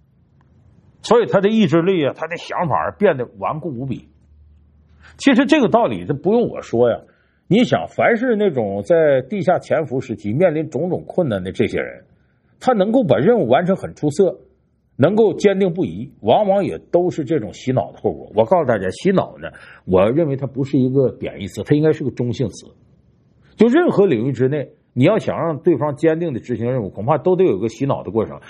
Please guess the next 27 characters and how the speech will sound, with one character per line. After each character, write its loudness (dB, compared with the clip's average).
让 4
他 2
内 2
因 2
借 -2
助 -4
外 2
因 -4
产 -8
生 -8
一 -6
种 -12
动 -6
力。 -10
因 6
为 4
我 4
们 -4
看 -2
地 -6
下 0
党， -4
他 -2
也 -4
是 -12
如 -6
此， -18